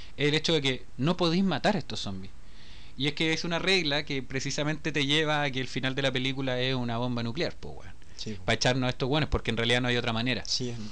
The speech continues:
Speaker 2: que
Speaker 1: Entonces,
Speaker 2: desintegrarlos, básicamente. Eso.
Speaker 1: entonces, claro, po, weón. Y,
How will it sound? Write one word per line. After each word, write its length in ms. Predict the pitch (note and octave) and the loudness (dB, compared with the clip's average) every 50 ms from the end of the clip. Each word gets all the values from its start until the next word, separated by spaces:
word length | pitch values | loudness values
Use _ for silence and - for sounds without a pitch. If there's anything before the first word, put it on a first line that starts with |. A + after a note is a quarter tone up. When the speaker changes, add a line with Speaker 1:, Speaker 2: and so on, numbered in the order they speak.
| B2+ C3 | -4 -2
Speaker 2:
que 80 | B2 C3+ | 0 2
Speaker 1:
Entonces, 160 | C3+ C#3 C#3 | 4 4 4
Speaker 2:
desintegrarlos, 540 | C3+ C3 C3 B2 B2 C3 C3 A2 G2+ G2 G2 | 2 2 2 4 4 4 4 2 0 -2 -4
básicamente. 600 | G2+ G2 - G#2+ G2+ G2 G2+ G2+ G2 - G2 F#2+ - - A#2 | -4 -4 -4 -4 -6 -6 -6 -6 -6 -8 -8 -8 -8 -8 -6
Eso. 100 | C3 B2 | -4 -2
Speaker 1:
entonces, 420 | A#2 A#2+ B2 B2+ G#2+ G2+ C3+ - | 0 0 0 0 -2 -2 -4 -4
claro, 320 | - C3+ B2+ A#2+ A2+ F#2+ F2 | -2 0 0 2 0 0 -4
po, 100 | E2 E2+ E2+ | -8 -8 -10
weón. 280 | E2 D#2 D2 D#2+ - - - - - - - - - | -10 -10 -10 -10 -10 -10 -8 -8 -8 -8 -8 -6 -2
Y, 840 | A#2 A#2 A#2 A#2 A#2 A#2 A#2 A#2 A#2 A2+ A2+ A2+ A2 A2 G#2+ - | 0 0 2 2 0 0 0 0 -2 -2 0 -2 -2 -2 -4 -4